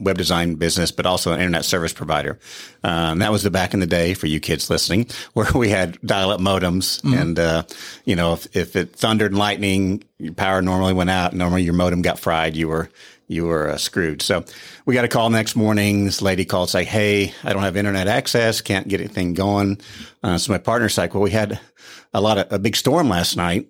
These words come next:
Speaker 1: Um, <clears throat> maybe got hit by lightning." And <laughs> she said, "Oh, there was thunder, but no lightning."
Speaker 2: Ah.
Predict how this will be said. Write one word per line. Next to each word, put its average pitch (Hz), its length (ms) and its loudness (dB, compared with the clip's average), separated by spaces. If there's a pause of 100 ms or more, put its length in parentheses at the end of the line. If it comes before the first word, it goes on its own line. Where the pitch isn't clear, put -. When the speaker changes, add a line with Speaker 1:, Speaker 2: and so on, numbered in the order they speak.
Speaker 1:
Um, 90 500 -2 (180)
<clears throat> - 180 -10
maybe 110 240 0
got 104 160 0
hit 110 120 -2
by 101 80 0
lightning." 98 440 -2 (400)
And 87 220 -2
<laughs> - 0 -
she - 560 -2
said, 101 260 -2 (280)
"Oh, 120 100 2
there 151 160 2
was 143 180 0
thunder, 131 300 2
but 85 160 -4
no 98 180 0
lightning." 87 460 -2
Speaker 2:
Ah. - 240 0